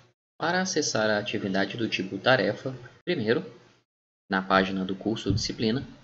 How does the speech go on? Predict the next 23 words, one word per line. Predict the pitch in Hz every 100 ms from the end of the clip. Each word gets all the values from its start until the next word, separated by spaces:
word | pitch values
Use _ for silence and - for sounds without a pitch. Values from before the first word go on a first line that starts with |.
| - _ _ -
procuramos | 123 127 113 104 101 -
pela | 98 92
tarefa | 95 95 92 - -
que | 95 95
desejamos | 95 95 95 95 -
acessar. | 95 - 160 98 123 - - - - _ -
No | 110
caso, | 95 101 139 139 - 95
a | -
tarefa | 101 101 107 110 101 -
Acessando | 110 - 110 - 147 160 160 -
a | 131
Atividade | 131 131 117 117 117
Tarefa, | - 127 98 - - - -
é |
o | 92
nome | 95 107
dela. | 110 90 - - - _ _ _ _ _ _ - 107
Reconheço | 104 104 104 110 - 104
uma | 135 101
atividade | 101 104 98 95 98
do | 95
tipo | 95 -